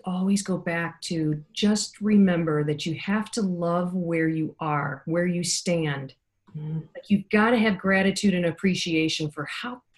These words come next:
Speaker 1: far you've come. When we're in the midst of crisis, we tend to go, "I can't believe I'm here again." And we beat ourselves up, and we beat our marriages up,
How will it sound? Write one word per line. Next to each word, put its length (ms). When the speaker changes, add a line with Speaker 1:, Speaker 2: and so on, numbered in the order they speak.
Speaker 1:
far 260
you've 320
come. 680
When 280
we're 240
in 140
the 80
midst 480
of 240
crisis, 680
we 180
tend 340
to 60
go, 460
"I 160
can't 640
believe 840
I'm 220
here 360
again." 280
And 140
we 220
beat 340
ourselves 560
up, 340
and 140
we 140
beat 200
our 140
marriages 760
up, 300